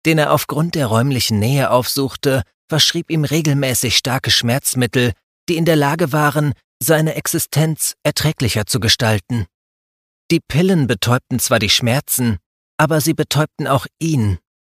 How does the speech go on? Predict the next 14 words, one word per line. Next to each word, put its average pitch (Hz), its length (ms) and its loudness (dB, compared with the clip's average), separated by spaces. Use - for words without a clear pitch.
ließen 170 400 -2
seinen 135 260 0
Geist 131 400 0
in 131 100 0
einem 120 260 2
trüben 127 400 0
Nebel 117 320 0
zurück. 113 480 -4
Der 156 160 4
weiße 147 320 0
Blister 123 440 0
mit 117 140 0
den 104 120 -2
Filmtabletten, 117 840 0